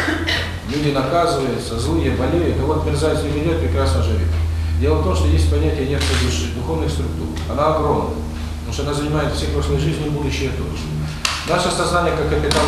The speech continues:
корабля. Так вот, если человек в прошлой жизни накрутил агрессию,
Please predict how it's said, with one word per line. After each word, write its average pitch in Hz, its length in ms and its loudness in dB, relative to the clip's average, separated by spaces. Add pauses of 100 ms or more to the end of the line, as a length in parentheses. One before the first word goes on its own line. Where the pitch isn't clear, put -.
корабля. 135 340 0 (1080)
Так 135 100 -6
вот, 175 140 0
если 180 200 -2
человек 185 200 0
в 185 40 -2
прошлой 180 260 0
жизни - 160 0 (800)
накрутил 160 400 0
агрессию, 190 540 2